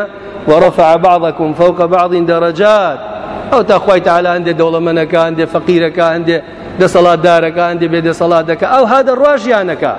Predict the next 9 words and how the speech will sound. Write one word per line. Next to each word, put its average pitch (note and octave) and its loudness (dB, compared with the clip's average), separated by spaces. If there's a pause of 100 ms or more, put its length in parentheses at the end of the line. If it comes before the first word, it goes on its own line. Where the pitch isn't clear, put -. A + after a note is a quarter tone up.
(400)
بەس F#3 4
بۆچی؟ B3+ 4 (380)
"لیەبلووەکم F#3 2
فیما F3 2
ئاتاکم." C#3 -4 (600)
خوای D#3 4
تەعالا E3 4 (120)
تاقیتان E3 0
نەکاتەوە. B2 -4